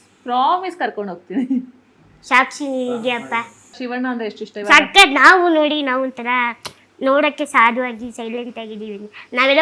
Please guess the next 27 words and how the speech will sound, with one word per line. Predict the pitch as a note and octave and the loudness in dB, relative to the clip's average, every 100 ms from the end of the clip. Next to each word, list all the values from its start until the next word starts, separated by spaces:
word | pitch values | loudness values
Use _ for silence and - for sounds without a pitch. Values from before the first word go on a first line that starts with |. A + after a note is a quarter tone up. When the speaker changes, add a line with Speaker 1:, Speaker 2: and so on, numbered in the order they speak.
| D4+ | 6
Speaker 2:
ಹೊಡೆದ್ಬಿಟ್ಟು | C4+ C4+ C4 E4+ F4 C4 | 6 4 2 2 8 8
ಆಮೇಲೆ | B3 B3+ | 8 0
ಮಾತಾಡೋದು. | A#3 G3+ G#3+ G#3+ G3+ F#3+ | -2 -4 -4 -8 -8 -14
Speaker 1:
ಅಯ್ಯಪ್ಪ. | - C4 C#4+ D#4 | -8 -6 -4 -2
Speaker 2:
ಆ, | F#4 - D#4 - - G#4+ - A4 - - - - - - | -4 -4 -10 -4 -2 -2 -4 -6 2 2 2 2 8 8
ಆ | |
ಥರ | G#3+ E4+ D#4+ | 8 6 6
ನಾವು. | D#4 C#4 B3 | 6 4 4
ಅದ್ | C4 C#4+ | 0 4
ಏನೋ | E4 F4+ G#4 | 6 6 6
ಗೊತ್ತಿಲ್ಲ. | E4+ D4 D4+ C#4 - - D4+ C#4 | 4 2 2 -2 -2 -12 0 4
ಏನೇ | F4+ G#4+ A4+ G4+ | 6 6 6 6
ಆದ್ರೂ, | F4+ A#4 A#4+ D#4+ B3+ | 4 0 2 4 8
ಆ, | A#3+ A3+ A3+ G#3 G3+ G3 _ _ _ | 8 8 2 -2 -6 -10 _ _ _
ಫೀಲ್ಡ್ | D#4 E4 F#4 F4 | -2 2 4 6
ಅಂತ | D4+ D4 D4+ D4 _ B3+ | 4 4 0 0 _ 2
ಇದ್ದಾಗ | C#4+ C#4+ G4 B3 A3+ - _ _ | 4 6 6 6 4 -4 _ _
ಅಣ್ಣನೇ | G3+ A#3 D#4+ A4 A4 G#4+ D4 | 0 2 4 4 4 2 0
ಏನೇ | B3 A#3+ A3 | -2 -8 -10
ಇದ್ರು. | F#3+ F3+ | -12 -16
Speaker 1:
ಹ್ಮ್, | F3+ _ - A#3+ A3+ | _ _ -14 -12 -10
ಹ್ಮ್, | G#3+ G#3+ G#3 | -12 -14 -8
ಹ್ಮ್. | A3+ | 4
Speaker 2:
ಲಾಂಗ್ | B3 D4 E4 | 8 8 4
ಹಿಡಿಯೋದು | D#4 D4+ C#4+ B3+ | 0 0 0 -2
ಇವಾಗವರೆಗೂ | A#3+ B3+ B3 B3 A#3+ | -6 -6 -6 -8 -8
ಯಾರ | G3+ | -8